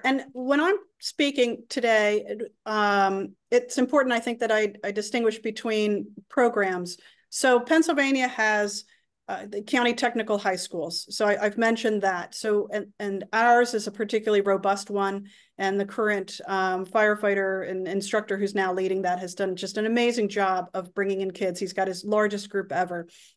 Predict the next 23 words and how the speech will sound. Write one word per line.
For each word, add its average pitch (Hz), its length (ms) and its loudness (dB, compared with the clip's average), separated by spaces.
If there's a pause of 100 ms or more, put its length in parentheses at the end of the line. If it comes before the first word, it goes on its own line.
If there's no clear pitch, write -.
(120)
Um, 190 240 -2
and 247 100 4
that's 269 220 2
been 254 140 0
around 208 320 0
for 208 140 -4
a 196 60 0
long 196 220 -2
time. 190 160 -4
There's 190 200 -6
lots 214 180 -2
of 202 80 -12
chiefs 214 320 -4
in 202 40 0
the 196 80 -2
county 190 440 -2
who 196 120 -4
came 196 240 -2
up 185 160 -2
through 190 280 -4
that 180 240 -2
votech 175 420 -6
system. 165 460 -10